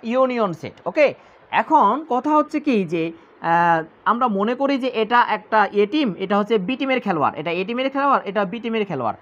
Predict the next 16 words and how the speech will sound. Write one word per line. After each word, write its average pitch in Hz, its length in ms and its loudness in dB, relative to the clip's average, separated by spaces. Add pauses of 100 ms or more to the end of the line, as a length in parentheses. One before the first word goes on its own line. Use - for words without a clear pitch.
(300)
তো 233 340 4 (280)
এই 196 120 -2
এ 226 160 4
টিমের 254 280 -2
খেলোয়াড় 220 380 4
আর 214 80 -2
বি 196 120 -10
টিমের 220 280 -4
খেলোয়াড় 180 440 4
যদি 202 220 -4
আমরা 233 180 2
দুই 202 220 -6
দলের 240 220 2
খেলোয়াড়কে 220 420 0
একত্রে 269 400 2
করি, 208 300 2